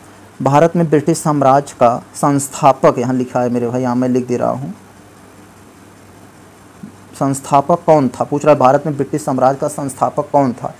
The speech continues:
यानी वो कौन सा अंग्रेज़ था जिसमें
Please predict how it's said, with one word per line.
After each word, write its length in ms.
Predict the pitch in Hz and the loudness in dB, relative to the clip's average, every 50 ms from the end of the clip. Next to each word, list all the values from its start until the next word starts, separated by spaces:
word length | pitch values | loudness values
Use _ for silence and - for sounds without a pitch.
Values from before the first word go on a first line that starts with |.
| - - 196 147 - | -20 -20 -16 -2 0
यानी 180 | 151 151 170 180 | 2 2 2 0
वो 100 | 175 175 | 0 -2
कौन 300 | 165 - 160 165 180 185 | -2 -2 -2 0 0 -2
सा 140 | - - | -2 -2
अंग्रेज़ 460 | 175 170 - 147 143 139 139 135 131 - | -4 -2 -2 -4 0 0 0 -2 -2 -8
था 340 | - - 143 165 226 247 - - - - - - - | -4 0 0 0 0 -2 -10 -16 -20 -20 -18 -12 -10
जिसमें 500 | 135 131 - 135 127 135 151 180 208 | -10 -8 -6 -6 -4 -2 -2 -4 -4